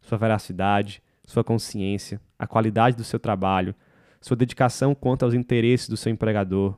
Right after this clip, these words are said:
devem ser tão evidentes que não haja necessidade para ele que os outros saibam a partir de seus lábios que ele é um discípulo de Cristo.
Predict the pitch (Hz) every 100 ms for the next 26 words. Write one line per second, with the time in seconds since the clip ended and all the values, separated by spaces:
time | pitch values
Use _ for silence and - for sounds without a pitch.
0 | - - 107 120 - 127 - 156 156 131
1 | 113 120 - - _ - 131 131 127 127
2 | 123 170 - 165 170 110 98 95 - _
3 | _ _ _ _ _ - 113 113 120 131
4 | 110 - 113 101 131 165 - 147 - 113
5 | 110 110 - 110 - 120 - 160 147 110
6 | 107 110 110 - 117 110 110 - 107 -
7 | 95 98 - - - -